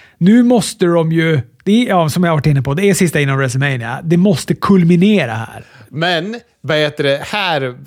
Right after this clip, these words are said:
Speaker 2: märker vi ju the curse of Steve Austin. Att publiken ropar "What?" hela tiden och Brock Lesnar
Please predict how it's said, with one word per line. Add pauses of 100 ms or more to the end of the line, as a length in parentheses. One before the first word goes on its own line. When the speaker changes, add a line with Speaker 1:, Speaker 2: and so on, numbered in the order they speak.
(640)
Speaker 2:
märker
vi
ju
the
curse
of
Steve
Austin.
Att
publiken
ropar
"What?"
hela
tiden
och
Brock
Lesnar